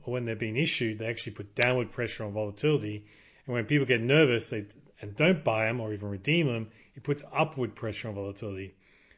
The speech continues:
So what it does is it takes volatility, which used to be just an observation of what traders feel about markets, and almost makes it a,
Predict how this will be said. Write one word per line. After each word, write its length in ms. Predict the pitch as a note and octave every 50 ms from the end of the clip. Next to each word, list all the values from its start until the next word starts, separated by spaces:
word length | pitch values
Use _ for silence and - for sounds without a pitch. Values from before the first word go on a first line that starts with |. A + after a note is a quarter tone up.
| _ _ -
So 240 | - - C3+ B2+ B2
what 180 | D3 F3 E3+
it 260 | D3 - - - - - -
does 340 | - F#3 G3 F#3 D3+ A#2 A2+
is 100 | A#2 A#2
it 120 | A2+ -
takes 380 | - - C3 A#2+ - - - - _ _ _ _ _ _ _ _ _ -
volatility, 560 | E3 E3+ F3+ F3 E3+ - E3+ D#3+ C#3 B2+ A#2+
which 240 | A2+ A#2 A2 - C3+
used 240 | C3+ C#3+ C#3 - -
to 60 | B2+
be 240 | A2 A#2+ A#2+ A#2 A2
just 240 | - B2+ B2 -
an 60 | - B2+
observation 1120 | A2 A#2+ A#2 - - A2+ G2+ A2 A#2+ C3 D3+ D#3+ - - - G2+ F#2+ F#2 G2+ B2 C#3 - _ _ _ _ _ _ _ _
of 100 | A#2+ G#2+
what 220 | G2+ A2+ A2 G#2+ -
traders 420 | - - B2+ B2 A#2+ A#2 A2+ -
feel 140 | - - A#2+
about 220 | G#2+ A2 G2+ G#2
markets, 680 | G#2+ A#2 B2 C#3+ D#3 D3 D3+ - A2+ G2+ - - - - _ - - - - _ _ -
and 100 | B2 A#2+
almost 400 | D3 F3 F3+ F3+ D#3+ - - D3+
makes 360 | C#3+ C#3 C3+ B2+ - - -
it 300 | C#3 - - - - - _ _ _ _ -
a, 140 | A2+ A2